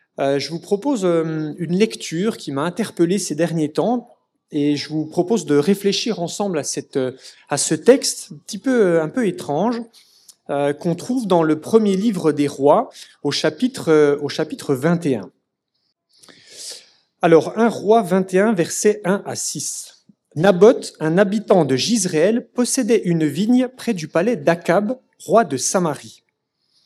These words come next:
Akab fit à Naboth la proposition suivante. « Cède-moi ta vigne, je voudrais en faire un jardin potager,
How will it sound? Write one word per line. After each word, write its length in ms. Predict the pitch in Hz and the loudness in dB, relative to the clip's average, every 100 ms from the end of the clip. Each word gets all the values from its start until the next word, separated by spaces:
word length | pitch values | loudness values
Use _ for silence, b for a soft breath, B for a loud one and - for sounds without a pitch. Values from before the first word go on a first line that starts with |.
| b b b b 190 | b b b b -2
Akab 500 | 208 254 262 240 - | 2 2 2 0 -4
fit 240 | - 269 | -2 4
à 80 | 170 | 4
Naboth 380 | 180 180 233 151 | 4 4 2 2
la 80 | |
proposition 680 | 135 214 202 185 180 - 240 | -2 -2 0 -4 -4 -4 -4
suivante. « 640 | 220 - 170 131 110 - _ b b | -4 -6 -4 -4 -6 -18 _ b b
Cède-moi 540 | - - 269 240 202 | -4 0 2 4 2
ta 160 | 175 156 | 2 0
vigne, 380 | 143 220 262 269 | 2 0 0 -2
je 220 | 147 - | -6 0
voudrais 540 | 202 202 175 180 208 - | 0 0 -4 -2 -4 -6
en 140 | 139 | -10
faire 360 | 135 190 208 143 | -4 -2 -2 -4
un 60 | 127 | -4
jardin 460 | 165 160 147 190 | -4 -2 0 2
potager, 720 | 180 - 170 160 127 110 - | 0 -2 0 0 -2 -6 -12